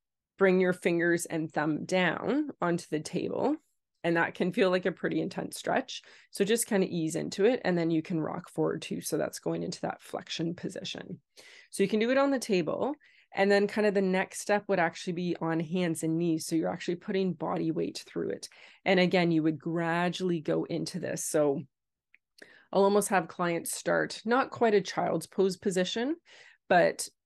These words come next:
if that's familiar to you, where you're on your knees and your bum is towards your ankles and your hands are in front of you, stre-, your arms are stretched out, palms are facing down. And then you can ease your way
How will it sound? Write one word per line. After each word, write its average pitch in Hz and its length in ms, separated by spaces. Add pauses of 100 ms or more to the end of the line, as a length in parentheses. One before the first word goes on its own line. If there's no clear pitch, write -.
(220)
if 180 140
that's - 260
familiar 180 460
to 170 220
you, 165 120
where 165 140
you're 165 220
on 185 180
your 180 140
knees 165 320
and 170 120
your 165 120
bum 160 240
is 156 120
towards 170 360
your 170 120
ankles 190 460
and 170 140
your 160 100
hands 160 640
are 175 160
in 175 80
front 202 260
of 185 80
you, 196 220
stre-, - 520
your 175 240
arms 180 300
are 180 100
stretched - 460
out, 175 300 (320)
palms 180 320
are 180 80
facing 165 400
down. 180 360 (520)
And 190 180
then 190 140
you 185 100
can 185 260
ease 196 380
your 202 140
way 175 260